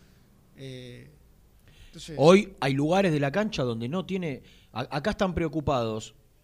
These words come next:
Speaker 2: están preocupados, eh, por el arquero, donde yo creo que mal o bien tenés. Ahora, hay lugares de la cancha como el lateral izquierdo que tiene un, un pibe que jugó un partido y no tiene suplente.
Speaker 1: O el volante central.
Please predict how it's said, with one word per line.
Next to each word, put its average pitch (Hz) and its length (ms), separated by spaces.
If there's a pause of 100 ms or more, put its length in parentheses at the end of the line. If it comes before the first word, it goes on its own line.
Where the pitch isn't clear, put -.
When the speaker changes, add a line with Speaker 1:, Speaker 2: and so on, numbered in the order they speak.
(320)
Speaker 2:
están - 260
preocupados, 123 760 (420)
eh, 104 920 (260)
por 110 160
el 117 100
arquero, 139 440
donde 139 240
yo 233 140
creo 220 180
que 175 100
mal 196 140
o - 20
bien 196 180
tenés. 175 400 (280)
Ahora, 131 180
hay 185 80
lugares 208 320
de 143 80
la 117 80
cancha 165 320
como 107 160
el 98 60
lateral 113 280
izquierdo 139 540 (880)
que - 140
tiene 190 200
un, 185 240 (300)
un 214 180
pibe 247 180
que 151 80
jugó 180 140
un 226 80
partido 208 320
y 185 40
no 190 120
tiene 220 160
suplente. 143 580
Speaker 1:
O 147 80
el 139 60
volante 139 300
central. 139 420